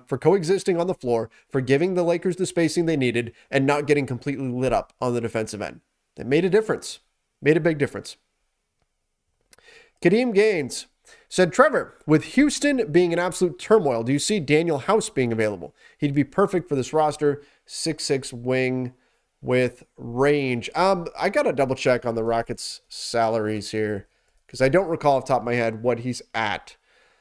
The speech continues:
uh, to see if that's something that you would actually have to, have to pay too much to get. Uh, three point nine million for him this season. You know, any kind of wing, eh, you can't immediately dismiss. Uh, what are you giving up in order to get him? That's the challenge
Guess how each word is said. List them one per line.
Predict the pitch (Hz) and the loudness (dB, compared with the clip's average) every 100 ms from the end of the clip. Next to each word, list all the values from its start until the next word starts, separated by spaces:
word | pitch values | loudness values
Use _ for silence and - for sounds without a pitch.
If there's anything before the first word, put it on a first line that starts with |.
| _ _ - | _ _ -8
uh, | 107 110 110 | -4 -2 -2
to | 110 | -4
see | 110 135 | -2 -2
if | 113 | 0
that's | 120 117 | 0 0
something | 120 117 | -4 -2
that | 117 | -2
you | 117 | -2
would | 117 | -2
actually | 110 110 117 | -2 -2 -2
have | 117 110 | -2 -2
to, | 117 110 107 107 _ _ _ _ _ _ _ _ _ _ - - - | -4 -4 -4 -6 _ _ _ _ _ _ _ _ _ _ -20 -20 -8
have | 127 | -6
to | 117 | -4
pay | 107 127 113 | -2 0 -2
too | - | -2
much | 113 107 - | -4 -4 -6
to | |
get. | 117 113 | -2 0
Uh, | 131 156 170 | 2 2 2
three | 165 - 202 | -2 0 0
point | 226 208 196 143 | 2 2 2 2
nine | 143 151 160 160 151 | 0 2 2 0 2
million | 156 160 165 160 | 2 2 0 -4
for | - 151 | 0 0
him | 160 156 | 2 2
this | 156 147 | 0 0
season. | 165 160 147 160 151 - _ _ _ _ _ _ _ _ _ _ _ _ | 0 0 0 -2 -4 -10 _ _ _ _ _ _ _ _ _ _ _ _
You | 170 | 2
know, | 190 202 | 4 4
any | 185 196 214 | 4 4 4
kind | 202 190 | 2 2
of | 170 | 2
wing, | 165 170 170 180 - | 2 2 0 -2 -4
eh, | 151 | -2
you | 151 131 | -2 -4
can't | 127 165 | 2 2
immediately | 139 131 143 147 147 135 | 4 2 0 0 0 2
dismiss. | 131 - 127 127 131 - - - _ _ _ - | 0 0 0 2 2 -2 -8 -12 _ _ _ -6
Uh, | 117 117 120 120 | -2 2 2 0
what | 123 135 156 | 0 2 2
are | |
you | 160 147 | 2 0
giving | 135 147 139 | 0 0 0
up | 135 131 | -2 0
in | |
order | 127 120 | 0 0
to | 117 | 0
get | 127 123 | 0 0
him? | 127 | 0
That's | 120 127 - | 0 -2 -4
the | 131 | -8
challenge | - 117 117 127 123 - | -4 -2 -2 -4 -6 -12